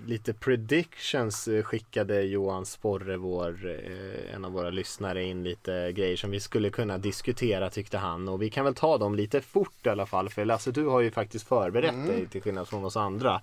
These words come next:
Speaker 1: Ehm, och, eh, han frågade bland annat, är det något lag som förbättrar sig med fem vinster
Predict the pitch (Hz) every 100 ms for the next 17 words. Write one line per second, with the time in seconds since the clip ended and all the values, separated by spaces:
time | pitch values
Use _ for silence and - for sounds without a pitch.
0 | - - - - - 113 98 98 95 92
1 | 90 98 95 110 107 104 - 110 107 104
2 | 107 123 127 - 147 127 127 127 120 113
3 | 135 139 156 139 - - 131 117 113 123
4 | 113 135 113 131 - - 127 131 117 113
5 | - 110 104 104 113 113 101 - 143 104